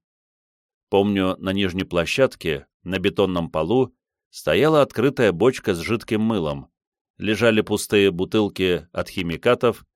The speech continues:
связки веревок, пахло рогожей и сыростью.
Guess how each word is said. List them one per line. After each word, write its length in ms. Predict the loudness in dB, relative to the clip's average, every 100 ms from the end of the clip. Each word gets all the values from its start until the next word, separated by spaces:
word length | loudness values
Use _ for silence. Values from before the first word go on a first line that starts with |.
| _ -14
связки 500 | 0 2 2 -2 -4
веревок, 560 | 0 2 2 0 -6 _ _ _ _ -2
пахло 360 | 0 0 0 0
рогожей 540 | 0 2 2 2 -4
и 180 | -4 -6
сыростью. 760 | -2 0 0 -4 -8 -8 -10